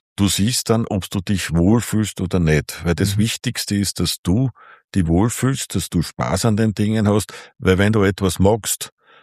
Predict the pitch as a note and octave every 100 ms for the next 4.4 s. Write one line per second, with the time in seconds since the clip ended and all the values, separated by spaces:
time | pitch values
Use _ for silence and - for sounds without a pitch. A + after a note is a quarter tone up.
0 | _ - F#2 - G#2 - F#2+ F#2 F#2+ F#2+
1 | G2 G#2 G#2 G2+ G2+ F#2+ - F#2+ G#2+ G2
2 | G2 - A#2+ B2 - F2+ E2+ F#2 A#2 -
3 | G2+ - D2+ - E2+ F2+ - A2 - G2+
4 | F2 - E2+ A#2